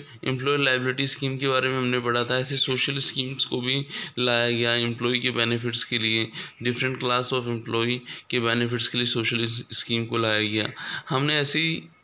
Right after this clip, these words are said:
ईएसआई Act scheme भी पढ़नी है, employee state insurance act को भी लाया गया। फिर हम देखें, पीएफ़ act जो है, वो all class of establishment पर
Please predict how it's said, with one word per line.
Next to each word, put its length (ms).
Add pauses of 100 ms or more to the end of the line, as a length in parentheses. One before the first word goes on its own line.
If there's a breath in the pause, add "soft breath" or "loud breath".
ईएसआई 460
Act 380
scheme 360
भी 80
पढ़नी 400
है, 320
employee 320
state 300
insurance 540
act 220
को 160
भी 240 (360 loud breath)
लाया 280
गया। 300 (480 loud breath)
फिर 140
हम 140
देखें, 300
पीएफ़ 380
act 400
जो 180
है, 240
वो 380
all 120
class 320
of 160 (400)
establishment 640
पर 300